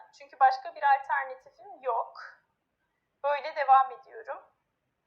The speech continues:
Sonra duvarım devam etmeli diye gidiyorum.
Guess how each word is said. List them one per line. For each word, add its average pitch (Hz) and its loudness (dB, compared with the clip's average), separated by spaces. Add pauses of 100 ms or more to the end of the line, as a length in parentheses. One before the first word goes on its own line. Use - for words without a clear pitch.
(200)
Sonra 302 0
duvarım 285 -4
devam 277 0
etmeli - -20
diye 269 -6 (520)
gidiyorum. - -14